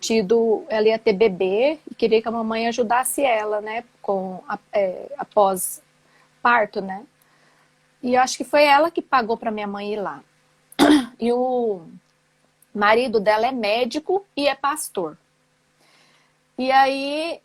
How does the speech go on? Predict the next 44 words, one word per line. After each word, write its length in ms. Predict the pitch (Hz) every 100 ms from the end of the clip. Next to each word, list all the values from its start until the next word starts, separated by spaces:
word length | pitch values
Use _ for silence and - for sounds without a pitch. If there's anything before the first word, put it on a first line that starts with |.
| _
é, 420 | 262 254 254 247 240
minha 160 | 254
mãe 140 | 262 277
chegou, 540 | - 269 226 254 277
minha 120 | 254
mãe 180 | 240 254
foi, 600 | 254 226 220 240 277 330 -
e 100 | 240
chegando 480 | - 254 262 269 254
lá, 320 | 262 226 247
minha 140 | 247
mãe 120 | 233 233
tava 180 | 240 226
meio 180 | 233 233
que 80 | _
passando 440 | 226 - 240 220
mal 300 | 208 196 220
e 60 | 220
tal, 380 | - 196 214 226
e, 260 | 226 220 -
e 200 | 208 214
o 80 | 220
marido 440 | 214 214 214 196
dela 180 | 208 220
falou, 140 | 214
"De-, 220 | 214 254
vem 300 | - 226 277
aqui, 360 | 277 - 277 247
deixa 320 | 220 233 -
eu 300 | 254 254 214 175 _ _ _ _ _ _ _
te 840 | - 226 226 220 220 214 196 180 -
examinar, 680 | 226 196 220 233 208 185 185
né, 120 | 196
o 40 | 196
que 140 | 196
que 100 | 196
é 40 | 208
que 80 |
tá 80 | -
acontecendo." 800 | 202 202 202 196 214 240 254 233
E 140 | 214 214
eles 300 | 214 226 -
ficaram 380 | 220 214 202 208
sabendo 680 | - 233 196 190 214 247